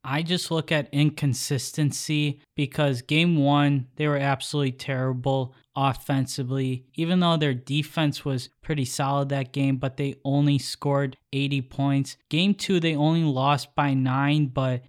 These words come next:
that's because they had a really good, and I mean really good, third quarter where they scored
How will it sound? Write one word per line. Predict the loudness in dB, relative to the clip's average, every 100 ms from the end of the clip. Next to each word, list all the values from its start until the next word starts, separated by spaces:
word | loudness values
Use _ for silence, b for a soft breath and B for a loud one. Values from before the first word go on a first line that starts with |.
| -4
that's | -4 -2
because | -4 -4 0 -2 0
they | -2
had | -2 0 0 -2
a | -4 -2
really | -2 -2 0 2 2 2 2 0 0 -4 -2
good, | 2 2 0 -6 -4
and | 0
I | 2 4
mean | 4 4 4 2
really | 2 2 2 2 0
good, | -2 0 0 -4 _
third | 0 0 0
quarter | -4 -2 0 0
where | 0 0 0
they | -2
scored | -2 -4 -2 0 -2